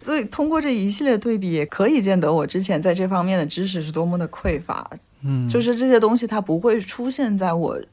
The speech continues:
Speaker 1: 至少我在北京生活的时候，不会出现在我日常谈论的话题里。
Speaker 2: 是，北京平常的饭局，
Speaker 1: 嗯。
Speaker 2: 大家都是，呃，“你们行业最近怎么样？<laughs> 你有理想吗？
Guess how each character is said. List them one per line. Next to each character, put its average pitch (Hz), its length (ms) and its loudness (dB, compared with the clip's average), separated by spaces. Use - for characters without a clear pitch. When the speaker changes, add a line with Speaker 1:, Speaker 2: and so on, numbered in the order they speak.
Speaker 1:
至 320 140 -4
少 262 160 6
我 151 120 2
在 196 140 0
北 175 140 -2
京 147 120 -2
生 190 240 -2
活 185 80 2
的 160 80 0
时 160 140 -4
候， 180 140 0
不 175 200 0
会 247 160 2
出 - 160 -6
现 175 220 -2
在 160 140 0
我 143 140 -2
日 180 140 -2
常 151 220 -6
谈 160 180 -6
论 185 140 -2
的 175 80 -2
话 190 240 -6
题 - 160 -12
里。 - 160 -10
Speaker 2:
是， 135 320 -8
北 120 120 0
京 143 400 2
平 156 160 0
常 143 120 0
的 135 80 4
饭 160 200 4
局， 123 120 0
Speaker 1:
嗯。 - 20 0
Speaker 2:
大 131 80 -2
家 127 120 0
都 131 140 -2
是， 127 280 -6
呃 120 160 -4
，“你 123 120 2
们 120 80 0
行 135 220 0
业 156 100 4
最 156 120 2
近 139 160 6
怎 127 120 -2
么 135 120 -2
样？ 131 260 4
<laughs> - 120 -20
你 165 120 6
有 170 140 8
理 131 280 4
想 139 200 6
吗？ 110 200 -6